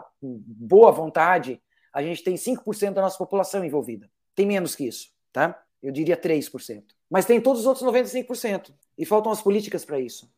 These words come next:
né? Então, não é uma Bolsa Atleta. É um programa de educação integral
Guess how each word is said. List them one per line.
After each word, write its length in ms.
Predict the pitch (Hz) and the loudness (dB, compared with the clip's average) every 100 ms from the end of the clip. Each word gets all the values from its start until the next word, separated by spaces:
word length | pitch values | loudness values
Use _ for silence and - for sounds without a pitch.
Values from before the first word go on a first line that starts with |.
| _ | _
né? 240 | 131 147 160 _ - - | -16 -16 -16 _ -20 -12
Então, 380 | 160 202 214 214 | 2 4 4 2
não 180 | 202 | 0
é 60 | 226 | 2
uma 140 | 254 | 2
Bolsa 280 | 190 175 - | 2 0 0
Atleta. 460 | 165 156 139 123 117 _ _ _ - | 0 0 0 -4 -16 _ _ _ 0
É 420 | 170 190 208 - _ _ _ _ | 4 4 2 -6 _ _ _ _
um 260 | 185 190 | 0 0
programa 680 | 185 196 180 180 202 226 233 | 2 4 6 6 4 4 2
de 680 | 233 226 190 208 214 220 233 | 0 -2 -2 0 0 -2 0
educação 560 | 202 185 202 214 - 196 | 2 2 2 -2 -2 -6
integral 600 | 202 165 165 180 262 - | -2 -2 0 0 -2 -10